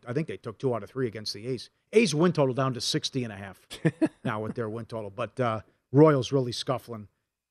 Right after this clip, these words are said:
Speaker 1: And I know, uh, lefties have given the A's, the, uh, Angels problems, too. And then the, the Red Sox, a dollar sixty. Another major disappointment, the Tigers. The Red Sox are a dollar sixty at home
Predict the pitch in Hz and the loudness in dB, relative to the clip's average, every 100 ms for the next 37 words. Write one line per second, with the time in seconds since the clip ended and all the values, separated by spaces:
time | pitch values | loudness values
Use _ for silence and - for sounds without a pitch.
0 | _ _ _ _ 120 120 120 127 120 117 | _ _ _ _ -4 -2 0 0 0 0
1 | 110 120 147 - 107 107 104 117 107 104 | -2 0 0 0 -6 -4 -2 -2 -4 -8
2 | 117 107 - - 117 107 107 135 117 95 | -8 -8 -12 -12 -8 -8 -2 -2 -2 -8
3 | - 127 113 95 - 131 95 - _ _ | -8 -8 -8 -14 -12 -10 -10 -12 _ _
4 | - 139 190 190 180 185 185 294 302 165 | 0 6 8 8 8 6 6 4 2 0
5 | 117 - 113 151 147 123 - 151 - - | 0 -2 2 4 4 0 -2 -2 -2 -4
6 | 110 - _ - 147 277 185 143 147 135 | -8 -12 _ 2 6 8 6 4 2 2
7 | 120 143 - 123 139 131 117 110 120 - | 2 0 -2 -4 -4 -4 -6 -12 -8 2
8 | 180 185 104 - - _ _ _ 127 151 | 4 4 0 -10 -12 _ _ _ 4 4
9 | 185 175 160 151 127 147 151 151 127 - | 4 2 2 0 2 4 6 4 2 -2
10 | 143 - 135 120 139 135 110 | -2 -2 -2 0 0 0 -2